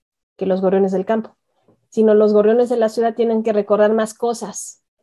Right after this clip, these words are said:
y tienen, y tienen que desarrollar muchas más estrategias para poder sobrevivir en comparación con los gorriones de,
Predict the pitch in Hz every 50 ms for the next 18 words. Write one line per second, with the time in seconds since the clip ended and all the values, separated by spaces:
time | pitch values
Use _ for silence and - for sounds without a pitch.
0 | _ _ _ - 202 - 220 226 220 220 208 - - 220 208 208 208 208 196 196
1 | 226 226 233 226 240 226 220 220 220 208 208 214 214 220 220 - 220 202 208 202
2 | 240 226 - 254 233 240 240 247 233 233 226 _ 214 196 185 - 202 196 202 202
3 | - 214 190 196 180 190 196 208 247 254 - _ _ 202 196 - 190 190 190 185
4 | 185 202 202 202 214 196 185 185 180 175 180 185 190 190 185 180 165 -